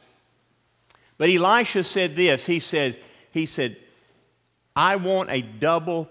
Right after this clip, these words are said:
portion of your spirit and your blessing. I want twice what you've had." Now, that's an amazing request to make.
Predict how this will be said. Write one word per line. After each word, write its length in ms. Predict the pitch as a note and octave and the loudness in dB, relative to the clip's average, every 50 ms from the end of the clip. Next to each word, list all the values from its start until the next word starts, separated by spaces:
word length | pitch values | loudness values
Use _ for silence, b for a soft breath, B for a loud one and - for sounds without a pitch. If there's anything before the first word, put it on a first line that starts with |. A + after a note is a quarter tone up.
| - | -14
portion 880 | - - - G3+ F#3 F3+ D#3+ C3 - - - G#2+ G2+ G2+ A#2 C3 D3+ _ _ _ _ _ _ - | -20 -10 -6 -6 -4 -4 -4 -6 -8 -10 -10 -12 -12 -12 -14 -16 -18 _ _ _ _ _ _ -12
of 160 | B2 A2+ A2 | -12 -10 -8
your 160 | A#2+ C3 C3 A#2+ | -6 -8 -8 -8
spirit 480 | - - - - C#3 B2 A#2 G#2+ G#2 | -10 -14 -12 -8 -6 -4 -4 -4 -6
and 120 | G#2+ A2 A2 | -8 -10 -10
your 140 | G#2+ G#2+ | -10 -12
blessing. 580 | G#2 F#2+ A2 A2 G#2+ G2+ G2 G2+ - - - - D3+ - | -12 -12 -12 -10 -10 -10 -10 -12 -16 -20 -20 -20 -14 -6
I 120 | C#3 E3+ | -6 -4
want 180 | F#3 D#3+ B2 - | -4 -6 -10 -14
twice 500 | - - F3 E3 E3+ D#3 C3 A#2+ - - | -12 -8 -6 -4 -4 -4 -6 -6 -10 -10
what 240 | B2+ A2+ A2 - | -12 -12 -12 -12
you've 140 | - G#2 F#2+ | -14 -14 -14
had." 300 | A2+ A#2+ G#2+ G2 F#2+ F#2+ | -10 -10 -8 -8 -10 -10
Now, 180 | G#2 A2+ A2+ A2 B B B B B B | -10 -12 -12 -12 B B B B B B
that's 260 | - D#3 F#3+ G#3 - | -4 -2 -2 -2 -2
an 120 | D3+ B2+ B2 | -8 -8 -6
amazing 680 | B2 A#2+ B2+ C#3+ D3+ D#3 D3+ C#3 - C#3 B2 A#2+ A#2 - - | -6 -6 -4 -2 -2 -2 -2 -4 -4 -8 -8 -8 -10 -14 -12
request 640 | B2+ B2 A#2+ - - - D3+ D3 C3+ B2+ - - | -10 -10 -10 -8 -6 -4 -2 -2 -2 -4 -6 -12
to 60 | A#2 | -12
make. 360 | A2 A#2+ C3 C3+ B2 G#2 G2+ | -8 -6 -4 -4 -4 -6 -8